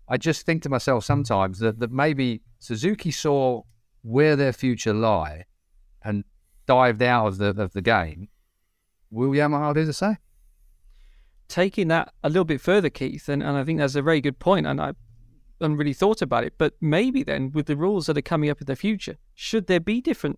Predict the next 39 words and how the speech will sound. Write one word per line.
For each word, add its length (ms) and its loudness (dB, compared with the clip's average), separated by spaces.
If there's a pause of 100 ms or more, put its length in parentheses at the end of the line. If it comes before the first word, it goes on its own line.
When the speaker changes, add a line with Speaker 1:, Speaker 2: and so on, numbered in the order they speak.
(120)
Speaker 2:
slightly 480 0
different 260 -2
technical 400 -4
rules 320 -4 (120)
for 140 0
inline 440 2
four 220 -4
cylinders? 520 -4 (280)
For, 100 -4 (180)
in 160 0
the 60 0
same 260 0
way 140 2
that 100 -2
we 140 2
have 200 0
different 300 -4
rules 240 0
for 140 -4
different 320 -4
numbers 420 2
of 80 -6
cylinders, 420 -6 (260)
just 320 -4
to 80 -2
try 200 -2
and 100 0
keep 280 -6
that 180 0
variety 460 -2
there. 260 -2
Maybe 420 0
that's 220 0
something 280 0
that, 180 0 (300)
that 120 -4
needs 360 0
to 40 -12
be, 300 0